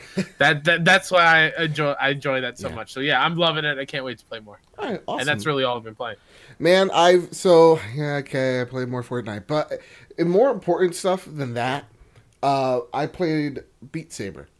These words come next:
Speaker 1: some more. And so I decided I'm making this a challenge to myself 'cause I love challenges. I love me some trophies. And so
Speaker 2: Mm-hmm.
Speaker 1: I thought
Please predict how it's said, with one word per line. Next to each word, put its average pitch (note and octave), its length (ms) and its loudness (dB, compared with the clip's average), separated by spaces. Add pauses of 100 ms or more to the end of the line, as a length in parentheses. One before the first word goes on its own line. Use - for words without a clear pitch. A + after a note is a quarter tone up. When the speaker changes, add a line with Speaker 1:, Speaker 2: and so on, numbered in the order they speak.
Speaker 1:
some - 240 -14
more. E2+ 280 -14 (600)
And C3+ 180 -4
so D3+ 280 2
I E3 200 2
decided B2+ 600 -4
I'm C3 320 -6
making G3 420 -2
this F3+ 180 0
a C#3 60 -4
challenge A2+ 680 -4
to - 140 -8
myself F#2 440 -10
'cause G#2 160 -14
I G#2+ 60 -8
love C3 260 -4
challenges. F#2 680 -12 (300)
I E2 80 -6
love F#2+ 360 -6
me F#2 180 -8
some F2 180 -12
trophies. - 720 -12 (420)
And C#3 180 0
so C#3+ 220 2
Speaker 2:
Mm-hmm. - 100 -2
Speaker 1:
I G3 200 4
thought C#3 460 0